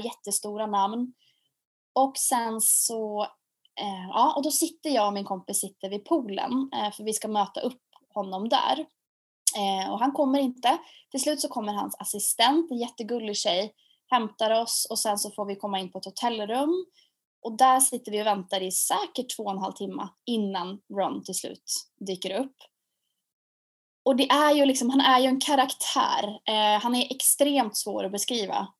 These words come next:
Ehm, man får googla honom på något sätt. Så bara, alltså, bara för att få se lite grann vad man liksom, vad, vad det är som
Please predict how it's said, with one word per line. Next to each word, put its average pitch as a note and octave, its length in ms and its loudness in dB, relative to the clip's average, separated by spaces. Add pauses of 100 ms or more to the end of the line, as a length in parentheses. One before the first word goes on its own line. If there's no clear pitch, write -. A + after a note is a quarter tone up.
(200)
Ehm, F#3 920 -6 (920)
man B3+ 140 6
får D4 80 2
googla B3 400 2
honom G3 400 0
på - 100 -8
något G3+ 120 -2
sätt. G3 160 -2
Så A3 80 -4
bara, G#3+ 240 8
alltså, A#3+ 340 2 (260)
bara G#3+ 220 6
för - 160 -4
att G#3 140 0
få G#3+ 140 -6
se G#3 280 2
lite G3 220 -4
grann G3 320 0
vad F#3+ 180 6
man F#3+ 200 0
liksom, G3 280 -2
vad, G3 260 4
vad G#3+ 160 6
det G#3+ 80 4
är G#3 40 6
som G3+ 320 -4